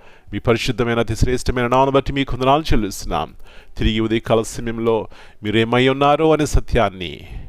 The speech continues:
మేము జ్ఞాపకం చేసుకుంటున్నాం. అవును ప్రభువా, మీరు మా మధ్య ఉంటే మీ శక్తిని మేము చూస్తాం.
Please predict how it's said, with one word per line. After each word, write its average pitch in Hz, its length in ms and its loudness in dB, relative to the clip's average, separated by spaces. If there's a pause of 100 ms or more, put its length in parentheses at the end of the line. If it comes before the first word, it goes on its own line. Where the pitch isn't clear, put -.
(120)
మేము 95 160 -14
జ్ఞాపకం 117 440 -2 (100)
చేసుకుంటున్నాం. - 600 -6 (400)
అవును 113 200 -2
ప్రభువా, 104 440 0 (380)
మీరు 117 120 0
మా 123 120 2
మధ్య 131 380 2
ఉంటే 156 400 2 (720)
మీ 117 120 -4
శక్తిని 131 460 0
మేము 117 260 -6
చూస్తాం. 64 420 -6